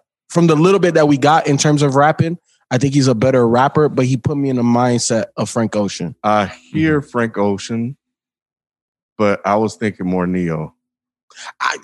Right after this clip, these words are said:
Speaker 1: he, he's a little bit of Neo too.
Speaker 2: So yeah, but I,
Speaker 1: Mm.
Speaker 2: now that you mention it, I could definitely hear the Frank Ocean tone wise. Yeah.
Speaker 1: Mm-hmm. Mm-hmm.
Speaker 3: I
Speaker 1: But, but
Speaker 3: hear. Oh, sorry. Go ahead.
Speaker 1: No, no, go ahead.
Speaker 3: Oh, I was just gonna say, as far as influences,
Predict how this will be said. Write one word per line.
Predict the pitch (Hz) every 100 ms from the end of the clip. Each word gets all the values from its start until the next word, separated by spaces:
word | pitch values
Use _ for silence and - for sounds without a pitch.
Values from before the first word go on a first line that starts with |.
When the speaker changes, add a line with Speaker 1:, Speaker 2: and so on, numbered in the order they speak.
| _
Speaker 1:
he, | 147 123 135 -
he's | 143 120 131 131
a | 135
little | 139 139
bit | 143
of | 147
Neo | 143 143 147
too. | - 135 151
Speaker 2:
So | - 92 85
yeah, | 87 90 85 80 -
but | 98 101
I, | 104
Speaker 1:
Mm. | 95 101
Speaker 2:
now | 113 135
that | 131
you | 123
mention | 107 110 - 101
it, | 98
I | 92 104
could | - 87
definitely | 98 95 98 92 90
hear | 98 92 92 90 _ _ _ _ _ _
the | 87
Frank | - 98 87 80
Ocean | 85 87 - 85 78
tone | - 98 90 82
wise. | 78 78 78 73
Yeah. | 78 78 76
Speaker 1:
Mm-hmm. | 127 127 127 147 156 - 117
Mm-hmm. | 120 135 156 _ _ _ _ -
Speaker 3:
I | 107
Speaker 1:
But, | 120
but | 123
Speaker 3:
hear. | 139 110 - _ _ _ _
Oh, | 101 85 80
sorry. | 95 80 80 _ _ _
Go | 104
ahead. | 92 220
Speaker 1:
No, | 269
no, |
go | 190
ahead. | 220 92 - _ _ _ -
Speaker 3:
Oh, | 120
I | 110
was | 123
just | 135 127
gonna | 117
say, | - 110 104
as | 101
far | 101
as | 98 87
influences, | 98 - 90 - 82